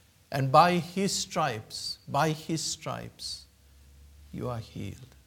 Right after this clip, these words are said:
Because of his blood, your sins are cleansed. The effect of sin is removed. You're healed.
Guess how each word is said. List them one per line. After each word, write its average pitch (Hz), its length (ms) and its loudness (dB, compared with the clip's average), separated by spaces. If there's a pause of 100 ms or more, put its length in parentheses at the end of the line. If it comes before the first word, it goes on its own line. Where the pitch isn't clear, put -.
(120)
Because 156 380 0
of 147 140 -4
his 165 260 -4
blood, 123 480 -6 (720)
your 123 160 -4
sins 139 420 -4
are 139 220 0
cleansed. 113 580 -10 (1040)
The - 140 -4 (100)
effect 165 380 -2
of 143 160 -4
sin 147 320 -2
is 127 220 -4
removed. 117 560 -10 (420)
You're 131 160 -2
healed. 127 560 -8